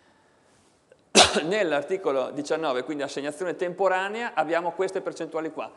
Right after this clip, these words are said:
Cinquanta per cento e quaranta per cento per la media impresa, e queste sono ai sensi del regolamento ottocento, quindi non c'è limite su questo, potete farne una all'anno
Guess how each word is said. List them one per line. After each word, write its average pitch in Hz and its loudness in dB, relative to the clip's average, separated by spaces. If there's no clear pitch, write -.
Cinquanta 240 2
per 226 0
cento 214 -2
e 165 -4
quaranta 214 0
per 202 -4
cento 190 -2
per 156 -2
la 156 0
media 170 -2
impresa, 208 0
e 202 -2
queste 233 2
sono 214 0
ai 156 -2
sensi 196 -2
del 196 2
regolamento 180 0
ottocento, 156 0
quindi 196 0
non 185 -4
c'è 208 4
limite 202 -4
su 117 -12
questo, 175 -4
potete 127 -8
farne 113 -2
una 107 -12
all'anno 196 -4